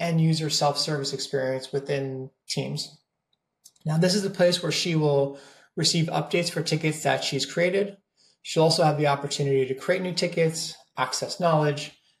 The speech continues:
submit, uh, forms f-, to kick off different business processes like software requests,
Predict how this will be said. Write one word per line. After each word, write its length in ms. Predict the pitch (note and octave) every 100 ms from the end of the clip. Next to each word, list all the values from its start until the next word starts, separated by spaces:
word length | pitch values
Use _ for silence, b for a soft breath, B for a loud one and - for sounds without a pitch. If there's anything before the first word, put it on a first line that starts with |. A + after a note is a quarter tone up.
| b _
submit, 540 | - - D3 C#3 - -
uh, 200 | C#3+ B2
forms 440 | - F#3 F3 E3+ E3
f-, 180 | - -
to 100 | -
kick 140 | C#3+
off 160 | C3+ -
different 260 | C3+ C3
business 240 | D3 D3 D3+
processes 680 | D3 C#3+ D3 - C#3+ C#3
like 180 | C3 A#2+
software 420 | - D#3 D#3 C#3+
requests, 680 | C#3 C#3+ C#3 C3+ - - -